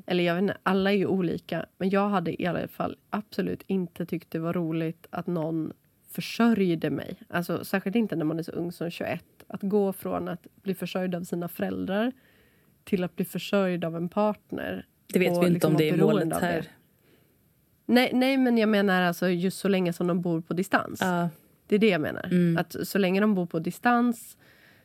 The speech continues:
Speaker 1: så kommer ju han vara tvungen att, alltså hon kan ju inte bekosta resor fram och tillbaka. Utan det ver-, verkar ju som att då han gör det.
Speaker 2: Det kan man anta kanske, ja.
Speaker 1: Ja, hon skrev ju det.
Speaker 2: Jaha, okej, då missade jag det.
Speaker 1: Att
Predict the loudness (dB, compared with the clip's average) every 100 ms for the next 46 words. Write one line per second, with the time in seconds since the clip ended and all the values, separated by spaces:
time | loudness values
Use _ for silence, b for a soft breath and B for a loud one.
0 | b _ -14 -2 2 2 2 0 -4 _
1 | _ -6 0 2 4 2 0 -2 -2 0
2 | 2 0 -2 -4 -4 -2 -2 0 -2 -2
3 | -8 -8 -8 -6 -4 -4 -6 -8 -8 -6
4 | -6 -6 -10 -10 -10 -10 -12 -10 -6 -4
5 | -2 -2 -2 -6 -8 -4 -4 -4 -8 -6
6 | -8 -8 -12 -12 -14 -16 _ -4 0 0
7 | -2 -8 -6 -4 -2 -2 0 0 -2 -2
8 | -2 -4 -6 -8 -10 -10 -8 -8 -12 _
9 | _ _ _ _ 0 2 4 2 2 0
10 | 0 -2 -6 -4 -2 -2 -4 -10 -4 0
11 | 0 -2 -2 -2 -2 -6 -6 -10 -18 b
12 | b b b _ -2 -2